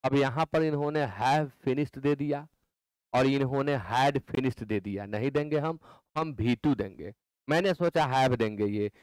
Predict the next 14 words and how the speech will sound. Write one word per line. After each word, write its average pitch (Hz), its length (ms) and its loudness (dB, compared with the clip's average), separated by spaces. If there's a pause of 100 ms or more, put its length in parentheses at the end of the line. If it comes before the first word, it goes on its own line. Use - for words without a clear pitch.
(120)
लेकिन 127 280 2
यहाँ 127 260 2
ये 143 140 4
finished 135 500 0
दिए 110 200 2
हुए 104 240 2
हैं 104 120 -4
वी 107 180 0
टू, 156 280 2 (240)
इसी 123 260 0
को 104 120 -4
select 95 340 -4
किया 90 220 -6
जाएगा। 82 420 -12